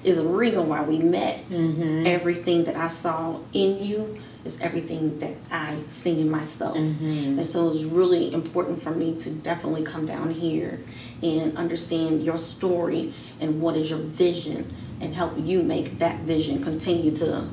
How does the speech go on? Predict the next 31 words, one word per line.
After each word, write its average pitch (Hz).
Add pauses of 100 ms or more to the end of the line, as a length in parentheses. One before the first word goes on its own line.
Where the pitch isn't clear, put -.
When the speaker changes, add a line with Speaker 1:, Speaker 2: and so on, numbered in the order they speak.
Speaker 1:
prosper. - (340)
So - (160)
that 196
is 180
the 175
one 170
thing 170
that 160
I, 156
I, 156
I, 160
um, 156 (680)
wanted 185
to 170
say. 190 (160)
So -
for 165
those 165
who 170
didn't 175
know, 160
is -
one 170
reason 165
why 160
we're 165
connected 175
right 156
now 160
is 165
because, 165